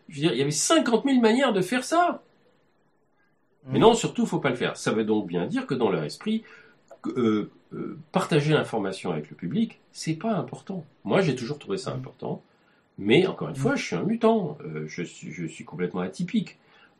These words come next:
Speaker 1: Euh,
Speaker 2: Mhm.
Speaker 1: et, et quand je suis allé bosser avec les gens de la revue Presqu'île, j'étais avec des atypiques, c'était des atypiques du même.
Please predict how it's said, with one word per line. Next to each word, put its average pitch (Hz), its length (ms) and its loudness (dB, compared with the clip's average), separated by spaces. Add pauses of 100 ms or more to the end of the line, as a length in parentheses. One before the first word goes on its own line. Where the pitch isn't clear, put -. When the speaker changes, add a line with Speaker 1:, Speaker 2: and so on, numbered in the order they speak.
(120)
Speaker 1:
Euh, 139 800 -6
Speaker 2:
Mhm. - 80 -8
Speaker 1:
et, 104 320 2
et 104 60 2
quand 107 160 0
je - 80 -6
suis 113 100 2
allé 101 120 2
bosser 95 280 -2
avec 95 120 -4
les 92 60 -8
gens 90 100 -6
de 85 60 -2
la 78 80 -4
revue 80 160 -10
Presqu'île, 220 380 -2
j'étais 143 260 -2
avec 104 180 2
des 85 160 -4
atypiques, 180 400 0
c'était - 300 -6
des 107 160 -4
atypiques 151 320 -8
du 113 100 -4
même. 101 300 -2